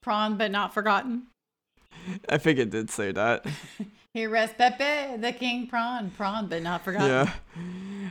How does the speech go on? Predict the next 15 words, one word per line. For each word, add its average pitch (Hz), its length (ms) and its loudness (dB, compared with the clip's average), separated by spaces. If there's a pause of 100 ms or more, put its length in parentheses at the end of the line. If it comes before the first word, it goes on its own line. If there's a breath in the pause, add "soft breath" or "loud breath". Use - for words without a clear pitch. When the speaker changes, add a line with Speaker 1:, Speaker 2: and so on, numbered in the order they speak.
Speaker 2:
I - 60 4
think 147 220 6
it 147 60 8
was 139 180 6
like 131 160 6
he 131 160 -4
got, 110 260 0
like, 107 160 -4
his 123 220 -6
name 117 440 -2
spelled 120 460 -2
wrong, 117 420 0 (420 loud breath)
the, 113 140 -8 (460)
the 110 400 -6
caretaker. 120 680 -2